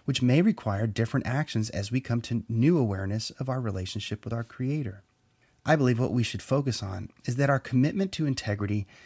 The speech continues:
has the ability to influence others through maintaining a set of internal convictions based on God's word that will not be shaken under any circumstance. And this was how Daniel maintained a strong positive witness for Yahweh even while in captivity in Babylon.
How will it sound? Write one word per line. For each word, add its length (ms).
has 180
the 140
ability 460
to 180
influence 500
others 300
through 200
maintaining 540
a 40
set 280
of 100
internal 420
convictions 720
based 260
on 120
God's 380
word 520
that 120
will 140
not 300
be 100
shaken 400
under 240
any 220
circumstance. 920
And 100
this 160
was 120
how 140
Daniel 360
maintained 440
a 40
strong 440
positive 440
witness 320
for 140
Yahweh 480
even 280
while 220
in 80
captivity 640
in 80
Babylon. 560